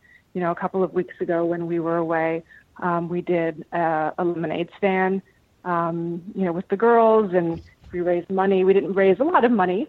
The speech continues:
because it was, you know, a dollar for, you know, a cup of lemonade. Um, but we raised enough. So, you know, my da-, I'm gonna take my daughter to,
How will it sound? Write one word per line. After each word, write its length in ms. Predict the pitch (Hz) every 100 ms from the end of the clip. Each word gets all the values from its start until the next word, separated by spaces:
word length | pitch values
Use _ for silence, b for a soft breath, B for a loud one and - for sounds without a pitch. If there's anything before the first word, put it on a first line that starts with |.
| -
because 420 | 202 208 185 156
it 120 | 180
was, 200 | 180 175 165 _ _ -
you 80 | 190
know, 180 | 175 175
a 120 | 175
dollar 560 | 185 170 175 175 170 -
for, 560 | 202 175 175 165 170 202
you 120 | 196
know, 160 | 170 175
a 80 | -
cup 260 | - 196
of 140 | 190 190
lemonade. 580 | 180 180 170 170 180 - b b b -
Um, 260 | 185 180
but 120 | 190
we 120 | 196 196
raised 360 | 190 190 185
enough. 340 | 208 190 165 - -
So, 380 | 196 175 165 160
you 60 | 190
know, 200 | 175 165
my 200 | 165 165
da-, 120 | 170
I'm 120 | 175
gonna 160 | 180 170
take 200 | 185 170
my 120 | 175
daughter 340 | 175 165 170 170 -
to, 280 | 175 165